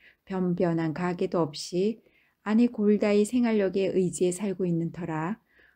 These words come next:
여행은 말 그대로 공상에 불과했다. 하지만 부자 상인의 여행담을 지겹도록 듣고 난 후부터는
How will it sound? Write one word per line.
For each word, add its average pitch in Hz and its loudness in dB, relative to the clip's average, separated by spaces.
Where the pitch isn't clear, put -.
여행은 226 4
말 175 2
그대로 180 0
공상에 175 -2
불과했다. 208 -2
하지만 240 2
부자 202 -2
상인의 185 -2
여행담을 170 0
지겹도록 175 -4
듣고 196 -4
난 175 0
후부터는 170 -4